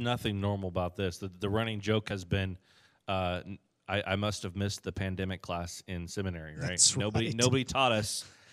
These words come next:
Speaker 1: how to deal with any of these things, but yet here we are, and we're navigating these waters.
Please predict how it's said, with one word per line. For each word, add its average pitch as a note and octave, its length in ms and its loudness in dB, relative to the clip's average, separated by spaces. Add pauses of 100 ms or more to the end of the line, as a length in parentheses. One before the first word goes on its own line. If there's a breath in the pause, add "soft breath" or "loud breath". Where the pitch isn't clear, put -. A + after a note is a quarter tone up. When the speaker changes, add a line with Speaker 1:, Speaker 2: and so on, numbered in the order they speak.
(180 loud breath)
Speaker 1:
how B2 160 8
to A2+ 120 4
deal A#2 320 4
with A2 180 6
any A#2+ 220 -2
of G#2+ 80 -4
these G#2 220 -4
things, A2+ 280 -4
but G2 160 -4
yet G2+ 200 -2
here G#2 200 -4
we G2+ 220 -4
are, F#2 300 0
and F#2 180 -6
we're F#2+ 80 -4
navigating F#2 540 -4
these E2+ 160 -8
waters. F2+ 400 -6